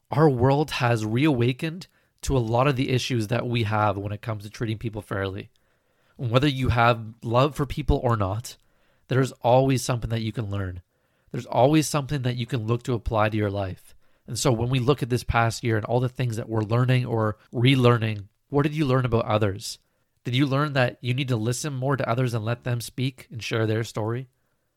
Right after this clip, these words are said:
Did you learn that you need to stop judging others without giving them a fair chance? Did you learn that you hold certain biases and preconceived notions? Did you learn that before this past year,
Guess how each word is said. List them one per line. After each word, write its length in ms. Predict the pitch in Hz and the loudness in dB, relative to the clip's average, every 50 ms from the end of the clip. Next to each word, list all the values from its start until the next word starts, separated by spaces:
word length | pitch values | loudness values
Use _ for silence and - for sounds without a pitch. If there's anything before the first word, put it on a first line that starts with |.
| _ | _
Did 80 | 135 131 | -4 0
you 100 | 139 143 | 0 2
learn 240 | 131 151 160 170 156 | 2 2 0 0 0
that 220 | 165 147 139 139 | 0 -2 -2 -2
you 140 | 135 123 135 | -6 -6 -4
need 120 | 151 175 | -4 -4
to 80 | 151 135 | -4 -4
stop 280 | - - 160 156 139 | -4 -4 -4 -6 -6
judging 380 | 135 123 139 143 147 175 165 131 | -6 -4 -4 -4 -4 -4 -4 -2
others 340 | 120 104 107 107 104 101 - | -2 -2 -2 -4 -4 -6 -8
without 360 | - 120 117 - 139 139 127 | -8 -8 -2 -2 -2 -2 -2
giving 220 | 123 131 131 131 | -2 -4 -4 -2
them 100 | 123 120 | -4 -6
a 60 | 113 107 | -6 -6
fair 200 | - 139 123 113 | -4 -2 -2 -2
chance? 580 | - - 131 120 113 101 - - - - - _ _ _ - _ _ _ _ _ _ - | -2 -2 -2 -2 -2 -2 -6 -12 -16 -16 -16 _ _ _ -20 _ _ _ _ _ _ -8
Did 180 | 113 123 123 120 | -2 0 0 2
you 160 | 135 147 143 | 2 2 4
learn 260 | 123 127 139 151 139 | 4 6 4 4 4
that 200 | 131 131 131 127 | 2 0 2 2
you 100 | 139 135 | 2 2
hold 300 | - - 143 139 143 117 | 2 2 2 2 2 2
certain 320 | - - 151 135 135 123 | 2 2 2 4 4 2
biases 640 | 110 - 113 104 120 143 131 - - 127 110 104 98 107 | 2 2 4 6 6 6 4 2 2 0 0 0 0 -2
and 160 | 113 110 - | -4 -2 0
preconceived 600 | 139 131 131 123 - 127 113 - - 127 120 113 | 0 0 0 -2 -4 -6 -6 -2 -2 -2 0 2
notions? 640 | 104 104 117 127 - - - - - - - - - - _ _ _ _ _ _ _ _ _ _ _ _ | 4 4 4 2 0 -4 -10 -10 -12 -12 -12 -12 -12 -14 _ _ _ _ _ _ _ _ _ _ _ _
Did 140 | - 120 120 | -6 0 2
you 100 | 131 135 | 2 4
learn 240 | 123 135 139 151 147 | 6 4 4 4 4
that 300 | 151 139 131 123 - 113 | 2 2 2 0 -2 -4
before 320 | 117 120 - - 135 139 | -4 -4 -2 0 0 2
this 160 | 131 143 135 | 2 0 -2
past 400 | - - - 123 127 135 123 - | 0 0 2 4 4 2 2 0
year, 380 | - 117 113 123 131 139 135 - | -2 -2 0 0 0 -2 -4 -6